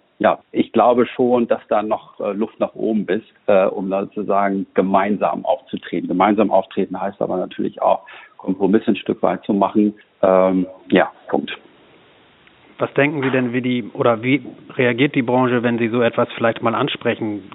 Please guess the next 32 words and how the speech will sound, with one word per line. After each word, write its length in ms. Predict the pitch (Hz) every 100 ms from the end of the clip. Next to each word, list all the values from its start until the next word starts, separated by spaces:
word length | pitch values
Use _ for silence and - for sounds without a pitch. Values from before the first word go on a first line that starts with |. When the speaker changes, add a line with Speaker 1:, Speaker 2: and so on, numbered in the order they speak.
| -
Speaker 2:
gemeinsam 460 | 120 120 120 113
aufzutreten 640 | 104 117 - 117 - 117 120
oder 160 | 113 110
Kompromisse 580 | 120 107 123 127 -
einzugehen? 520 | 110 107 - 107 107 117
Haben 100 | 113
Sie 80 |
da 140 | 113 113
schon 160 | 120
irgendwelche 360 | 113 113 117 120
Rückmeldungen? 500 | 120 123 131 147 165 - _ _ _ - _ _ _ _ _ _ _ _ _ _ _ _ -
Speaker 1:
In 360 | 117 127 139 147
der 140 | 135
Tat 360 | - 143 147 143
habe 100 | 120
ich 80 | 110 -
das, 160 | 120 - 135
äh, 300 | 123 117 120
erst, 360 | 117 117 _
äh, 240 | 127 113 107
wenige 360 | 123 120 113
Male, 580 | 117 113 120 117 110 107 113 107
ähm, 200 | 107 104 - -
angetestet, 840 | 110 120 120 - 98 _ 123 -
äh, 60 | -
und 460 | 120 120 123 113 -
da 80 | 110
kommt, 520 | - 127 117 113 - - 113
ähm, 800 | 120 120 117 117 120 123 127 -
durchaus 520 | 135 156 160 - 117 -
das 100 | 110 - -
Feedback, 440 | 123 - 127 -